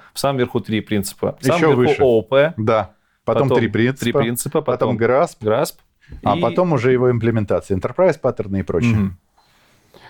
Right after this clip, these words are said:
Speaker 2: А Solid, он по большому счету, смотри, там многие вещи из Solid, например, Лесков, она, э, это просто, знаешь, какое-то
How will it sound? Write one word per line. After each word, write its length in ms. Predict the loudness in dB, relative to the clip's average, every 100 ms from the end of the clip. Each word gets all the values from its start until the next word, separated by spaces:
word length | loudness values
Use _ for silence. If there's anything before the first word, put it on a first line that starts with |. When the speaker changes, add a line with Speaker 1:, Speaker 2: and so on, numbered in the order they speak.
| -6
Speaker 2:
А 100 | -2
Solid, 400 | 2 4 4 2
он 160 | -2 -2
по 140 | -6
большому 340 | -4 -4 -4 -6
счету, 220 | -8 -8
смотри, 240 | -6 -4
там 240 | -2 -4 -6
многие 460 | -6 -4 -4 -4 -4
вещи 280 | -4 -4 -10
из 80 | -6
Solid, 340 | 0 0 0 -6
например, 340 | -8 -8 -8
Лесков, 440 | -8 -8 -8 -8 -10 _ _ _ _ _
она, 580 | -2 0 2 2 0 -4
э, 480 | -6 -4 -2 -2 -4 -6 -20 _ _ _
это 280 | -8 -6 -6
просто, 580 | -8 -4 -4 -4 -6 -6
знаешь, 400 | -6 -8 -8 -8
какое-то 640 | -12 -6 -6 -4 -4 -2